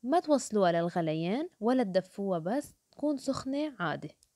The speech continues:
رح ضيف عليها نص كوب من الزيت النباتي، ورح ضيف عليها بيضة وحدة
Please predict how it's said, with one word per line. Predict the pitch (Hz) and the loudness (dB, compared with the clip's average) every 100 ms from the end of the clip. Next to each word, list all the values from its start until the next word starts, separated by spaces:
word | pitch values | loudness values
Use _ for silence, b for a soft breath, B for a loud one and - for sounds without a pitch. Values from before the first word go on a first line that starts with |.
| B B B B B | B B B B B
رح | 208 | 2
ضيف | 196 262 240 | 2 2 2
عليها | 190 220 277 311 | 2 2 2 2
نص | 233 - | 0 -4
كوب | - 202 | 0 0
من | 170 156 | 0 -4
الزيت | 156 165 208 | -4 -2 -2
النباتي، | 240 240 226 233 254 - 359 - _ _ _ b b b b | 0 -2 0 0 0 0 -4 -6 _ _ _ b b b b
ورح | 277 254 | 2 6
ضيف | 302 269 | 4 4
عليها | 202 185 185 170 | 2 2 2 2
بيضة | 175 285 302 | 2 2 4
وحدة | 277 247 247 233 349 | 2 2 -2 -2 -4